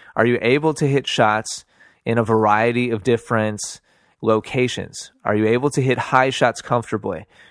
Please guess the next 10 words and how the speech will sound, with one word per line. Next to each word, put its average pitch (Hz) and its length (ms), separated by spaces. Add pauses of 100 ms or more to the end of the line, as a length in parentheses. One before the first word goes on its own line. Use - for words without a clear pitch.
(100)
Are 104 80
you 110 100
able 123 180
to 123 60
hit 123 160
shots 117 300
at 123 80
your 110 120
waist 113 420
comfortably? 104 640